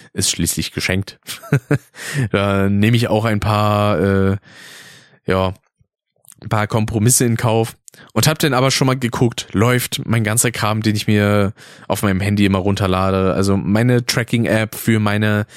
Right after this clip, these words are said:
Kalorien und sowas, äh, Social Media, WhatsApp, Twitter, Instagram, Discord, was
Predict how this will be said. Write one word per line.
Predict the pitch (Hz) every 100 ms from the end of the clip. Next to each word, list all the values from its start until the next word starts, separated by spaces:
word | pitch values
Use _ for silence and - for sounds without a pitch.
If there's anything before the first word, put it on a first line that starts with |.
| - -
Kalorien | - 120 117 107 117 110
und | 107 110
sowas, | 110 107 104 104 101 - -
äh, | 110 120 131
Social | - 147 139
Media, | 123 110 113 107
WhatsApp, | 104 110 113 113
Twitter, | - 117 110
Instagram, | 95 110 117 101 98 98 98 98
Discord, | 107 - 104 104
was | 101